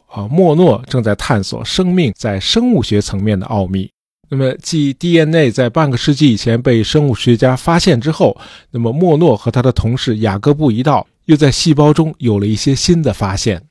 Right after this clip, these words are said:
呃，其中最值得一提的是，他们首次了解到基因是如何在细胞生长过程中被开启和关闭的。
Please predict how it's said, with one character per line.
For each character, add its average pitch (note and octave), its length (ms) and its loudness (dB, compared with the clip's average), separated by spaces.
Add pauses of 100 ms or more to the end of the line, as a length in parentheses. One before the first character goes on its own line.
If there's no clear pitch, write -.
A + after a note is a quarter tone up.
(380)
呃， A2 180 -6
其 D3+ 160 -4
中 F3+ 180 0
最 F#3 180 2
值 C#3+ 140 -2
得 D#3 80 4
一 E3+ 160 2
提 A#2+ 220 -2
的 D#3 100 2
是， G2+ 280 -4
他 - 120 -6
们 E3+ 120 0
首 A#2 260 0
次 D3+ 220 2
了 A#2+ 200 2
解 C#3 160 0
到 G#2+ 220 0
基 F#3+ 360 -4
因 G3+ 220 0
是 - 180 -4
如 A#2+ 200 0
何 C#3 140 0
在 B2 200 0
细 C3+ 240 -4
胞 D3+ 200 2
生 F3+ 200 -2
长 A2 200 -2
过 A2+ 180 0
程 A#2+ 180 -2
中 C3 160 0
被 A2 200 2
开 E3 340 0
启 - 300 -8
和 A2 140 -6
关 D3+ 300 2
闭 E3 240 -2
的。 - 140 -12